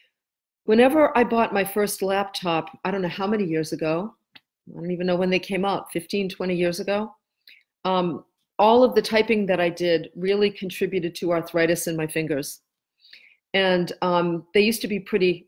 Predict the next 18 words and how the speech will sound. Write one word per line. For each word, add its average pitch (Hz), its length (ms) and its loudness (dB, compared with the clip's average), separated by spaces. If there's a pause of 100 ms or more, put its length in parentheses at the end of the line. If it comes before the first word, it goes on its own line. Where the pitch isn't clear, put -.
(100)
painful, 180 720 -4
not 254 480 0
debilitating 208 640 4
so. 143 460 -6
I - 20 2
mean, 220 140 4
a 208 40 0
few 240 200 0
times, 185 500 -2
sometimes 226 500 0
here 185 180 0
and 170 100 -2
there, 160 120 2
but 160 200 -4
for 196 80 -4
the 208 80 0
most 214 280 0
part, 165 280 -2